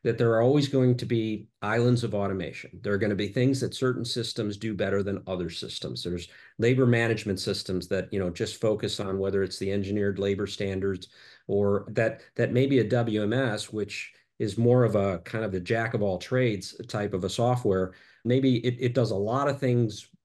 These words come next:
well, but it doesn't do anything really well. And some of these specialized systems are going to exist. You know, the, the S A P model for me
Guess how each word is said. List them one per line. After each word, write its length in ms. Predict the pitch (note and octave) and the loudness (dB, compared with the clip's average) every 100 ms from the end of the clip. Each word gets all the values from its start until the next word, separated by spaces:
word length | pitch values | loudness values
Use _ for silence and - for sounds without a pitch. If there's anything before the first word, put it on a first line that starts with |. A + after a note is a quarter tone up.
| _ G#2 | _ -6
well, 360 | A2 A#2 A#2 | -4 -2 -2
but 160 | G#2+ G#2 | -4 -4
it 80 | G#2 | -2
doesn't 220 | A2+ A2 | -2 -2
do 140 | A2 | -4
anything 440 | A2 G#2 G#2+ F#2 F#2 | -4 -4 -4 -4 -2
really 400 | A#2 B2 A2+ F#2 | 2 4 2 0
well. 340 | D#2+ D2 - - | -8 -14 -18 -12
And 120 | G2 | -8
some 180 | F#2 C3 | 0 2
of 60 | A#2 | 2
these 160 | A2 | 0
specialized 600 | - A#2+ A#2+ A#2 A2+ G#2 | -2 -2 -2 -2 -2 -2
systems 380 | D#3+ D#3 B2 G#2+ - | -6 -6 -4 -4 -2
are 100 | B2+ | 0
going 280 | D3+ D3+ D3 | 0 0 0
to 140 | C3+ | -2
exist. 540 | G#2 G2+ B2+ - - - - - _ - | -4 -4 -4 -6 -14 -20 -20 -20 _ -6
You 160 | A#2+ | -2
know, 100 | A2 | 0
the, 180 | G#2 A2+ | 0 0
the 200 | B2 B2 | 2 2
S 180 | E3+ E3+ | 2 2
A 120 | B2 | 2
P 340 | B2 D#3+ D3+ | 0 -2 0
model 360 | B2+ A2+ G#2+ F#2 | 2 2 0 -6
for 160 | - G#2+ | -6 -4
me 440 | A#2 G2+ F2+ | -2 -2 -6